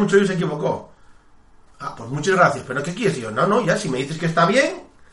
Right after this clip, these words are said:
¿yo qué quieres que te cuente?". Con lo cual perdí, pues, tres cuartos de hora ahí por la mañana dando vueltines,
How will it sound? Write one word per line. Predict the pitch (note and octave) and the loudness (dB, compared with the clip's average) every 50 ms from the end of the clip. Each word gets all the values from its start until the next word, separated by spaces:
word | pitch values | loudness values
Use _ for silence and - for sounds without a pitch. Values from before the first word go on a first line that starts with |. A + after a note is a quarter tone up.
| _ - _ - - - | _ -20 _ -20 -20 -12
¿yo | C#3+ D3+ D3+ | -8 -8 -4
qué | D#3+ E3+ | -2 -2
quieres | E3 G#3 G3+ | -2 -2 -2
que | G3+ G#3 A#3+ | -4 -4 -4
te | C#4 - | -4 0
cuente?". | D4+ A3+ - - B2 A2+ G#2+ - - _ - - - _ _ _ _ _ _ _ - - - - | 0 0 0 0 -4 -6 -6 -10 -14 _ -20 -20 -20 _ _ _ _ _ _ _ -20 -20 -10 -4
Con | E3 D#3+ | -2 0
lo | D#3+ | 4
cual | D#3 F3 G3 G3+ | 6 6 6 8
perdí, | G#3+ F#3+ D#3+ E3 F#3+ A3 G#3+ | 6 4 6 6 6 4 4
pues, | G3+ E3 D#3 - C#3+ C3 B2 - A#2+ A#2+ A#2+ A#2 A#2+ A#2+ - - - - | 2 -2 -2 -2 -4 -8 -10 -12 -14 -14 -14 -14 -16 -16 -18 -18 -16 -4
tres | - F3 E3+ | -4 -2 0
cuartos | E3 F#3+ F3+ F3+ F#3 F3+ | 2 2 4 4 4 6
de | F3+ | 6
hora | F#3 G3+ G3 | 8 8 8
ahí | F#3 F#3+ G3 G3+ | 8 6 4 4
por | E3+ A3+ G#3+ | 4 2 4
la | F#3 | 4
mañana | F#3+ F#3+ G3 G#3 A#3 A3 | 4 4 4 4 4 4
dando | F#3+ F3 F3+ F#3+ | 2 2 2 0
vueltines, | F#3 F#3+ E3+ E3 G3+ G3+ G#3+ B3+ - - - | 0 0 0 0 0 0 0 -2 -4 -8 -16